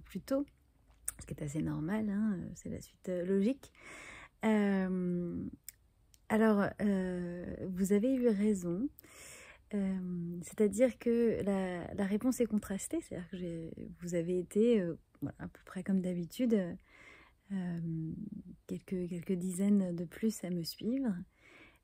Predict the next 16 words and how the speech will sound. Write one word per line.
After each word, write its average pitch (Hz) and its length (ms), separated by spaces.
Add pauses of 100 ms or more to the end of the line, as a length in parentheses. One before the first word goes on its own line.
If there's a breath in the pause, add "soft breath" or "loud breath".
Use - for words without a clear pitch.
mais 214 640 (680)
j'ai 202 160
quand 208 140
même 208 180
perdu 208 520 (320)
une 180 80
cinquantaine 220 760
de 190 80
followers. 196 640 (1000 soft breath)
Euh, 180 840
donc 190 400
ça 202 140
veut 175 160
dire, 214 260
voilà, 196 260
que, 170 600